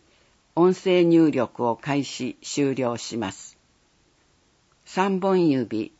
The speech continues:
右左スワイプ。ページが複数ある場合、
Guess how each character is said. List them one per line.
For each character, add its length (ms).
右 320
左 460
ス 180
ワ 140
イ 100
プ。 260
ペ 220
ー 40
ジ 140
が 120
複 280
数 320
あ 100
る 140
場 240
合、 40